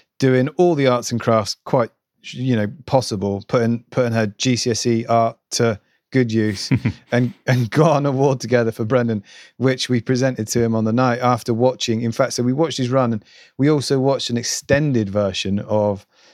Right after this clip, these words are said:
Speaker 1: the Death Grip two trailer, which again was super cool and,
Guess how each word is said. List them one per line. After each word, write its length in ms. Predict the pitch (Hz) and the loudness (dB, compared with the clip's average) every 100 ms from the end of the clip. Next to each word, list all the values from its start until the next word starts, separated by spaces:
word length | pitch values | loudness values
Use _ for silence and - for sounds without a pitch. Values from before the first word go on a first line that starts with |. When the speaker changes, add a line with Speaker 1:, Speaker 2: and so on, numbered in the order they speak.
| _ | _
Speaker 1:
the 60 | 104 | -10
Death 420 | 98 123 113 - | -2 -2 -2 -4
Grip 280 | - 110 _ | -2 -2 _
two 320 | - 139 131 | -4 2 2
trailer, 380 | 117 107 98 92 | 2 0 -2 -2
which 220 | 98 101 | -2 -4
again 420 | 101 117 113 104 - _ _ _ _ _ _ - | -2 2 2 0 -8 _ _ _ _ _ _ -6
was 260 | 113 110 | -2 0
super 380 | - - 113 104 | 0 -2 -2 -2
cool 420 | 95 107 92 82 - | -6 -4 -4 -6 -6
and, 300 | 107 101 98 | -4 -2 -4